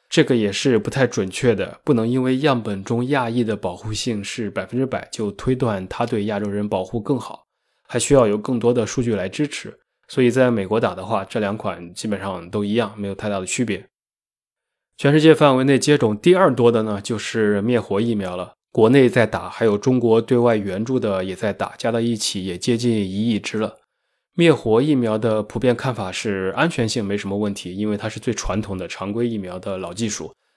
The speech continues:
但是面临的问题主要还是在于保护力和抗体水平可能相对较低，但这个需要数据来支持。目前菲律宾、香港和巴西都打了不少，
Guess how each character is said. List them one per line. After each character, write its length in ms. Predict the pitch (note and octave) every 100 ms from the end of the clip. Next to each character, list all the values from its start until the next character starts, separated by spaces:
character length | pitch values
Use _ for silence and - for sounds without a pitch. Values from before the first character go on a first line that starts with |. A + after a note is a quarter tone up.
| _
但 160 | - C3+
是 220 | - C#3+
面 280 | B2+ C#3+ B2+
临 260 | G#2+ A2+ B2
的 160 | B2
问 180 | D3+ D#3
题 180 | - G#2
主 140 | -
要 80 | G#2+
还 140 | G#2+
是 80 | G#2+
在 120 | A2
于 80 | G#2+
保 200 | G#2 G2+
护 180 | G2+ C#3
力 160 | C#3 A#2+
和 260 | - G#2+
抗 240 | G#2 C3 G#2+
体 120 | B2
水 200 | - G2
平 300 | - A2 - -
可 240 | - G#2+
能 160 | G2 C3
相 300 | D3+ B2+ B2+
对 100 | B2+
较 220 | A2+ G2+
低， 260 | A#2 A#2+ - _ _
但 120 | - A#2+
这 120 | C3
个 100 | G#2+
需 100 | C3
要 80 | A#2
数 160 | -
据 160 | B2+ A2+
来 140 | G2
支 160 | G2+ C#3+
持。 320 | - F#2 F2 _
目 160 | - B2+
前 260 | - A2+ A2
菲 160 | C#3
律 100 | B2
宾、 240 | A2 B2 A#2+
香 220 | C3 A#2+
港 160 | G#2
和 160 | G#2 G#2
巴 220 | G#2 A#2+
西 260 | A#2+ - A#2+
都 260 | B2 A#2
打 200 | A#2 F#2+
了 100 | F#2+
不 100 | G#2+
少， 240 | A#2+ -